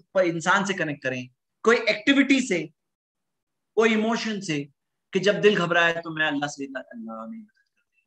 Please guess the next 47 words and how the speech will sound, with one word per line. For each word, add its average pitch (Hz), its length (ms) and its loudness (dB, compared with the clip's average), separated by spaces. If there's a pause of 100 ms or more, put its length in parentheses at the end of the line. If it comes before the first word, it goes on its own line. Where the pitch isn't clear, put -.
अल्लाह 139 160 -6
ताला 127 260 -6
से 120 140 -12
दुआ 120 240 -4
करें। 113 240 -16 (260)
मतलब 240 200 4
अच्छी 269 260 2
अच्छी 302 160 4
आदतें 247 420 4
create 254 380 -4
करना 196 180 -6
हो, 123 180 -10 (560)
उसको 302 200 2 (100)
connect 294 360 -2
करना 240 280 0
होता 233 200 0
है, 254 80 2
तो 254 100 4
वो 254 80 6
आदत 226 340 2
हमारी 226 380 -2 (300)
life 208 320 0
में 240 140 0
long 220 420 -2
term 202 180 -2
तक 208 140 -2
चलती 175 320 -6
है। 175 100 2
उसे 185 220 -2
वक्त, 180 400 -4 (540)
वक्त 208 260 -6
पे - 220 -4
anchor 170 240 0
करो, - 220 -10 (420)
कोई 190 180 4
time 196 300 4
से, 131 180 -6 (560)
कि 180 60 2
सुबह 190 260 4
के 185 120 0
वक्त 175 200 2
में 175 60 -4
मैं 165 120 -2
ये 147 120 0
कर 123 140 -6
रहा 110 140 -6
हूँ, 110 220 -10